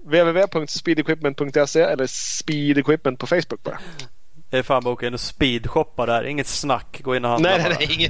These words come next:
Speaker 1: Ingen, in i, ut. Fyll en kundvagn. Hörs, hej.
Speaker 2: Ja, det är rätt.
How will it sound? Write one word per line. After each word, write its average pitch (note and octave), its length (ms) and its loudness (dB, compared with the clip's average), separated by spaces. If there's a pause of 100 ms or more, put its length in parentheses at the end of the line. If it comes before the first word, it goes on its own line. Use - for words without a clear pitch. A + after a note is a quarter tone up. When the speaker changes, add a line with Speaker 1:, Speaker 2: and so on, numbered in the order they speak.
(520)
Speaker 1:
Ingen, D#3+ 200 0
in - 40 -
i, D#3+ 200 2
ut. D#3+ 420 2 (220)
Fyll D#3 180 4
en D3+ 80 4
kundvagn. C#3+ 400 2
Hörs, C#3+ 260 0
hej. C#3 220 0 (640)
Speaker 2:
Ja, C3 200 2 (480)
det C3 60 0
är B2 60 4
rätt. - 260 -4